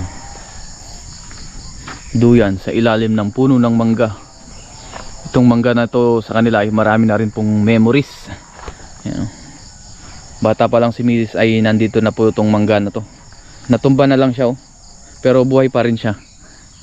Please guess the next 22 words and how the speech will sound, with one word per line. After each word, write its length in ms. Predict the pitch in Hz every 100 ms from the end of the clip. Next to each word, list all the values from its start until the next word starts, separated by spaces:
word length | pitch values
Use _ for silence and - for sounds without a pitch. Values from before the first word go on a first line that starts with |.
| -
Yan. 160 | - - - - - - - - - - - - - - - - - - -
Ang 160 | 110 110
mangga. 480 | 107 104 107 95 92 - - - - - - -
Meron 240 | 120 127
pa 80 | 139
nga 160 | 143 131
dati 160 | 127
naalala 480 | 135 120 120 120 117
ko 160 | 110 135
yung 200 | 123 113 90 - 92
naglalaro 480 | 117 110 110 113 120
kami, 320 | 165 180 165
yan, 160 | 147 117
habulan. 560 | 107 123 175 151 147 147 131 - - - - - -
Dito 160 | 110
kami 240 | 110 113 117
sa 240 | 113 113
puno 240 | - 120 120
ng 80 |
mangga, 480 | 120 143 156 156 -
akyat-akyat, 720 | - - - 143 - 156 147 - - -
yun. 400 | 120 110 107